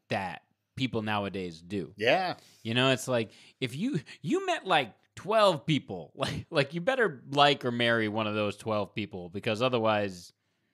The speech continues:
Speaker 2: That's
Speaker 1: you're,
Speaker 2: it.
Speaker 1: you're shit out of luck.
Speaker 2: Yeah,
Speaker 1: Yeah.
Speaker 2: that's your availability.
Speaker 1: Nowadays, <laughs> nowadays you can be on fucking Tinder, you know, in the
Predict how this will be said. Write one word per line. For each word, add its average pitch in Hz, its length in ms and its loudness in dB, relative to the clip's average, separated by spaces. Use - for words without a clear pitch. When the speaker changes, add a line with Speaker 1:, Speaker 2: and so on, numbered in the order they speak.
Speaker 2:
That's 107 220 -4
Speaker 1:
you're, 113 120 -2
Speaker 2:
it. 98 60 -2
Speaker 1:
you're 120 60 -4
shit 120 200 0
out 107 140 4
of 101 80 -2
luck. 98 200 0
Speaker 2:
Yeah, 104 140 -2
Speaker 1:
Yeah. 127 100 2
Speaker 2:
that's 110 180 -4
your 123 80 -2
availability. 101 720 -4
Speaker 1:
Nowadays, 151 720 0
<laughs> - 120 -20
nowadays 143 580 -2
you 139 60 -12
can 131 160 -8
be 123 200 -2
on 110 400 -2
fucking 113 340 -8
Tinder, 123 540 -2
you 120 140 -4
know, 110 300 -4
in 123 140 -6
the 107 240 -4